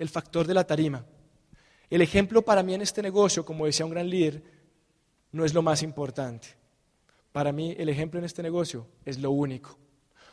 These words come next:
Cuando tú empiezas a conectarte al Instituto de Negocios Amway, que aunque es opcional, para nosotros es súper importante, y empiezas a poner el trabajo, probablemente vas a pasar reconocido por esta tarima. Entonces, los tuyos, los que estás,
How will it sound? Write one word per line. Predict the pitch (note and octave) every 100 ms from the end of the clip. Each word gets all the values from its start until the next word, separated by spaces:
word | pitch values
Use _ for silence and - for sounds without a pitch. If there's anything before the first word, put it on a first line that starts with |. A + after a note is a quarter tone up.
| _ -
Cuando | D#3+ D#3+
tú | F3+
empiezas | F#3+ A3 G#3+ A3
a | A3
conectarte | F#3+ D#3 - F3 F#3 A3+
al | A3
Instituto | G#3 F3+ F3 E3+
de | G3+
Negocios | F3 E3 F3+ G3
Amway, | D#3+ D#3+ D#3+ -
que |
aunque | D3+ C#3+ E3
es | G3
opcional, | - F#3+ F3+ D#3+ C3+
para | C#3+
nosotros | C#3 C#3 D3 F3+
es | F3 - _ _ _
súper | - - G#3 E3+ D#3+
importante, | D3+ D3 D#3 D#3 C#3+ C#3+ - -
y | E3
empiezas | D3+ E3 F3+
a | F#3
poner | F#3 D3+ D#3
el | E3
trabajo, | F#3 F#3 D#3 E3 - -
probablemente | E3 E3 D#3 F3+ F#3 F3+
vas | F3+ F3
a | F3+
pasar | E3 D3
reconocido | D3+ E3 E3+ D3+ F3 E3
por | D3+ C#3
esta | B2+
tarima. | C3 D3 F3 D3+ - _ - - -
Entonces, | D3+ F#3 F3 C#3+
los | C#3 A3+ B3+ -
tuyos, | C4+ G3 F#3+
los | F#3 E3
que | -
estás, | D3+ - F3 F3